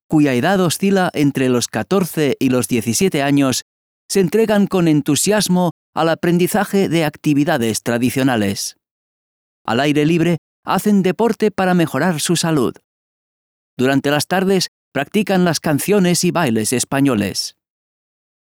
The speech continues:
La intensa actividad física y las excursiones se complementan con prácticas de coser, durante las cuales aprenden a confeccionar algunos de los adornos y prendas que tanta fama han dado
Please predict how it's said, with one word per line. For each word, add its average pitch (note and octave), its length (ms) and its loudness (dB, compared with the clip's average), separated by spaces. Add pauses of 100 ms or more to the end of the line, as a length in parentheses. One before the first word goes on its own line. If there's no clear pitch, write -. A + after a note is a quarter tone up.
(160)
La E3 200 2
intensa A#3 380 0
actividad D#3+ 500 0
física D#3 720 0
y C#3 40 2
las C#3 200 0
excursiones D3+ 760 0 (180)
se - 120 0
complementan G3 680 0
con C#3+ 240 -2
prácticas F3+ 560 -2
de E3+ 100 -2
coser, D#3+ 440 -2 (400)
durante B2 400 0
las A#2+ 160 -2
cuales F3+ 540 0 (100)
aprenden F#3+ 640 2
a D3+ 80 0
confeccionar C#3 880 -2 (240)
algunos F#3+ 580 2
de F3+ 140 0
los D#3 260 0
adornos E3+ 800 0
y C3 120 0
prendas E3+ 640 0 (260)
que D3+ 120 -2
tanta G3+ 480 0
fama F3+ 480 0
han B2 280 2
dado D3+ 340 0